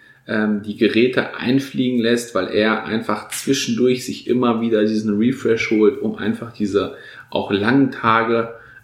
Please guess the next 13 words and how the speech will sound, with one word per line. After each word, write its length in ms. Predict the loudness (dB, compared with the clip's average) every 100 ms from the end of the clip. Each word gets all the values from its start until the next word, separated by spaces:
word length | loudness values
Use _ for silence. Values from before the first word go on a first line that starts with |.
| -8
ähm, 300 | -4 -4 -6
erfolgreich 600 | -10 0 4 4 2 0
überstehen 440 | 0 -2 0 2 2
zu 160 | 0 -2
können 360 | 0 0 -2 -10 -12
und 160 | -8
auch 160 | -4 -2
mit 120 | -2
voller 300 | 0 2 4
Energie 440 | 4 2 0 0 0
überstehen 440 | 0 0 0 -2
zu 160 | -4 -4
können. 380 | -2 0 -2